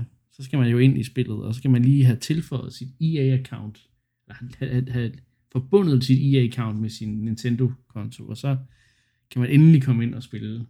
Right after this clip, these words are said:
Øhm, så det er jo i de her spil, ikke? Og så,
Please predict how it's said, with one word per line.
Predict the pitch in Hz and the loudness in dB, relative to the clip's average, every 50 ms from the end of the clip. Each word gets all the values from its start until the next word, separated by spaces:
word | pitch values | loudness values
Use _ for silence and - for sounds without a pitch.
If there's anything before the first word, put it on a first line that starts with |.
| _ _ _ _ | _ _ _ _
Øhm, | 113 113 110 110 110 107 110 113 113 120 - _ _ _ _ _ _ _ _ _ _ _ _ _ _ _ | -16 -14 -12 -12 -12 -14 -14 -16 -18 -18 -20 _ _ _ _ _ _ _ _ _ _ _ _ _ _ _
så | _ - | _ -12
det | 113 113 110 | -8 -6 -4
er | 117 | -2
jo | 120 | -2
i | 117 | -2
de | 101 104 | -2 -4
her | 107 107 110 | -8 -10 -10
spil, | - - 113 120 117 | -10 -12 -12 -10 -10
ikke? | 127 131 - _ _ _ _ _ _ _ _ _ _ _ _ _ _ _ _ _ _ _ _ _ _ _ _ | -10 -12 -14 _ _ _ _ _ _ _ _ _ _ _ _ _ _ _ _ _ _ _ _ _ _ _ _
Og | 131 131 | -12 -8
så, | 131 165 160 | -6 -6 -6